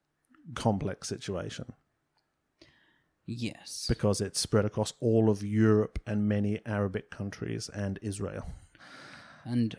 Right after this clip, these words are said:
Speaker 1: And there's the Americans mixed in. <laughs>
Speaker 2: one thing we did note whilst watching it, only once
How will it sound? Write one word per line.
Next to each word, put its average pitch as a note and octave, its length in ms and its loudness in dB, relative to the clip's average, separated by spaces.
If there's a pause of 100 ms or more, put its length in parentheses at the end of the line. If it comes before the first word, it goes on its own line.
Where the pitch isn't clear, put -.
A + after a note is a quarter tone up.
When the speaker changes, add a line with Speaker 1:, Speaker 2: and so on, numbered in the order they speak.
Speaker 1:
And B2 220 6
there's B2+ 200 10
the C#3 80 8
Americans C#3 560 6
mixed - 280 -4
in. - 200 -6
<laughs> - 100 -10 (100)
Speaker 2:
one E3 240 4
thing C3 500 2
we A#2 120 2
did A2 200 0
note A2 320 -2
whilst G#2 300 -4
watching G2+ 320 -2
it, G2 180 -4 (480)
only F4+ 360 2
once A#2 760 0